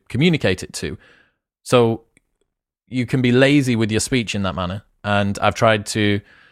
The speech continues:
stop doing that. But, I mean, look at the, the absolute titans of this, right? Look at the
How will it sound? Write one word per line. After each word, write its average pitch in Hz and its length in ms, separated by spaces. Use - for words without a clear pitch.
stop - 400
doing 139 240
that. 95 240
But, 131 240
I 156 240
mean, 165 240
look 175 260
at 151 140
the, 131 160
the 123 180
absolute 117 360
titans 110 440
of 98 80
this, 98 240
right? 117 220
Look 127 180
at 120 160
the 110 380